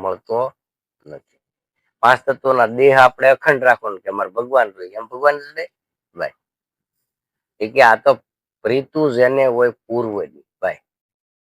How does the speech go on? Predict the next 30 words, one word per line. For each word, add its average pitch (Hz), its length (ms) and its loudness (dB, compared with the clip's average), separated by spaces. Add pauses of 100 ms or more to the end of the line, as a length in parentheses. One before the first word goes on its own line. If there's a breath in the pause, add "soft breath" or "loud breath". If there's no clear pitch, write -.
(180)
પૂર્વની 147 460 2
પ્રીત 147 280 -2
સિવાય 156 280 0
ભગવાન 127 360 0
મળતો 127 380 -2
નથી. 113 360 -12
પૂર્વની 127 380 -10 (160)
પ્રીત 143 240 2 (160)
જેને 110 240 -2
હોવી 71 400 -12
જોઈએ 67 160 -20 (100)
ભાઈ, - 180 -14 (520)
હરિની 127 460 -2
હારે 117 260 0
કંઈક 113 180 -8 (140)
હેત 123 200 4
હોવું 95 440 -8
જોઈએ 87 120 -20 (100)
તો 113 260 -4
થાય 151 240 -2
ને. 123 140 -10
હવે 101 160 -4 (600)
આપણે 110 300 -2
તો 107 80 2 (1300)
પ્રીત 143 300 4 (160)
ને 139 80 6 (120)
હેત 139 320 6 (100)
ને 135 140 -4
ઈ 135 100 -12
તો 123 60 -2